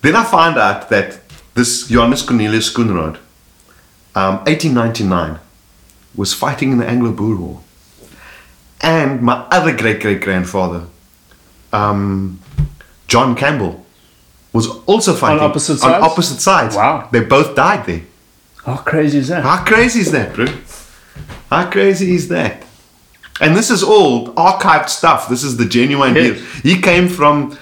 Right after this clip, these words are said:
Speaker 1: from the island of Saint Helena. He came here as, uh, as a tailor. He was producing the
Speaker 2: Is this
Speaker 1: police
Speaker 2: Campbell
Speaker 1: uniform.
Speaker 2: or
Speaker 1: Campbell.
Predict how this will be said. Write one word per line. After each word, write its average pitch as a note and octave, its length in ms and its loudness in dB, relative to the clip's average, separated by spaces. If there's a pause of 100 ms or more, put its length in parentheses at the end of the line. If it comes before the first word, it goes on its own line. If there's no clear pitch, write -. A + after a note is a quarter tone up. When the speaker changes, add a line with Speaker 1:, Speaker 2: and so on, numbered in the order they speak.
(260)
Speaker 1:
from C3 500 2
the C#3 100 2
island D3 320 2
of B2+ 80 -2
Saint C#3 280 -2
Helena. A#2+ 340 4
He E3 80 0
came D3+ 300 0
here D3+ 240 2
as, C3+ 380 0
uh, C3+ 380 0
as C3 180 0
a C3 100 -2
tailor. G3 420 -4 (400)
He A#2 120 -4
was A#2 160 2
producing B2 540 0
the C#3 80 -2
Speaker 2:
Is B2+ 220 -4
this C#3+ 80 2
Speaker 1:
police D3+ 140 2
Speaker 2:
Campbell F#3+ 280 4
Speaker 1:
uniform. E3 160 0
Speaker 2:
or C3 280 0
Speaker 1:
Campbell. B2 300 0